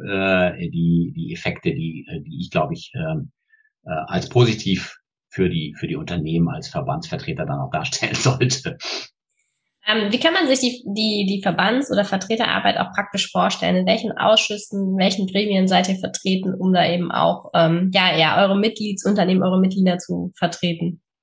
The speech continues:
Speaker 1: Ja, das hat sich bei mir tatsächlich auch über die Zeit, ähm, verbreitert und entwickelt. Am Anfang muss man natürlich erstmal reinschnuppern und dann versucht man den, den Kontakt,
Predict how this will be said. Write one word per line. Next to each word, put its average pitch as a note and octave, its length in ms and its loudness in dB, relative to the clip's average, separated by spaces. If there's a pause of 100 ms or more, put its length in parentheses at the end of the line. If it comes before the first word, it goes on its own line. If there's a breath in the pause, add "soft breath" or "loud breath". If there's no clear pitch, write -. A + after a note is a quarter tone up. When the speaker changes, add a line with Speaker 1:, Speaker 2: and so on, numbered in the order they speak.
(760 loud breath)
Speaker 1:
Ja, A2+ 320 4
das G#2 180 2
hat B2 140 2
sich D3 160 2
bei A#2+ 160 4
mir B2+ 640 4
tatsächlich A2 680 -2
auch G#2+ 240 4
über F#2+ 140 4
die F2+ 160 2
Zeit, G2+ 460 2 (440)
ähm, F#2+ 460 4
verbreitert - 640 0
und F#2 160 -6
entwickelt. G#2 560 2
Am E2+ 140 -2
Anfang A2 640 0
muss F#2+ 200 -4
man F#2+ 120 4
natürlich F2 380 2
erstmal E2+ 280 -2
reinschnuppern A#2+ 720 2
und F2 240 -2
dann E2+ 120 2
versucht F2 380 -8
man F2 140 0
den, E2 280 -2 (400 loud breath)
den E2 160 2
Kontakt, - 540 -4